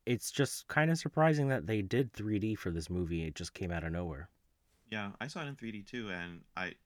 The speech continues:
Speaker 2: I saw it also in regular, and I will say it did give it some depth. Um, you know, there's no kind of pop out in your face moments, but it just,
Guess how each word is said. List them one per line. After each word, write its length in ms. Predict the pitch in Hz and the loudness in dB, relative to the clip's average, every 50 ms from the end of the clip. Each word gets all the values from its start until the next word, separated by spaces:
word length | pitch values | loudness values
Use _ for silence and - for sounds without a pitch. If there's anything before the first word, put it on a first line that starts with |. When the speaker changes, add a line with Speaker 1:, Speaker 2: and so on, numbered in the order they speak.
| - | -12
Speaker 2:
I 60 | 98 98 | -10 -8
saw 200 | - 104 92 87 | -4 -4 -4 -4
it 80 | - - | -4 -6
also 420 | 82 87 87 - - 80 78 76 | -8 -8 -8 -8 -10 -10 -8 -8
in 180 | 76 78 80 78 | -8 -10 -12 -12
regular, 520 | 78 80 80 80 78 76 73 73 78 - - | -14 -14 -12 -10 -10 -10 -10 -10 -12 -12 -12
and 320 | - 78 78 78 73 78 78 - - - _ - | -12 -12 -12 -12 -14 -16 -18 -18 -20 -20 _ -6
I 80 | 98 104 | -6 -4
will 140 | 117 165 196 | -4 -6 -8
say 180 | - 120 117 | -4 -4 -4
it 120 | 92 78 - | -4 -4 -6
did 180 | 98 92 - - | -8 -10 -6 -8
give 120 | 95 87 | -8 -6
it 160 | 95 - - | -6 -8 -8
some 200 | - 92 82 80 | -10 -12 -12 -12
depth. 260 | 71 - 76 80 98 _ _ _ _ _ _ _ _ _ _ _ _ _ - | -10 -8 -8 -8 -8 _ _ _ _ _ _ _ _ _ _ _ _ _ -14
Um, 280 | - 156 76 76 78 78 _ _ _ _ _ _ _ _ _ _ _ | -12 -12 -12 -12 -14 -16 _ _ _ _ _ _ _ _ _ _ _
you 80 | - 87 | -8 -6
know, 140 | 85 80 78 | -6 -6 -4
there's 220 | 82 80 80 87 | -4 -6 -6 -6
no 500 | 90 85 82 80 78 78 76 73 73 69 _ _ _ _ _ | -6 -6 -4 -4 -4 -6 -6 -8 -10 -12 _ _ _ _ _
kind 200 | - 82 80 76 | -12 -10 -8 -8
of 180 | 76 76 71 71 _ _ _ _ _ _ _ _ _ _ _ _ _ _ _ _ _ _ _ | -8 -8 -10 -12 _ _ _ _ _ _ _ _ _ _ _ _ _ _ _ _ _ _ _
pop 200 | - 80 80 - | -12 -10 -8 -6
out 160 | 78 80 82 82 | -6 -4 -4 -4
in 100 | 80 80 | -4 -4
your 140 | 76 76 | -6 -8
face 320 | - - 85 80 85 - - | -8 -8 -8 -8 -8 -10 -10
moments, 520 | 95 92 92 95 101 101 104 113 113 - - | -10 -8 -8 -8 -8 -8 -10 -10 -12 -14 -12
but 200 | 87 78 73 - | -8 -8 -8 -8
it 140 | 82 82 78 | -8 -10 -12
just, 260 | - - 82 82 - | -10 -12 -14 -14 -14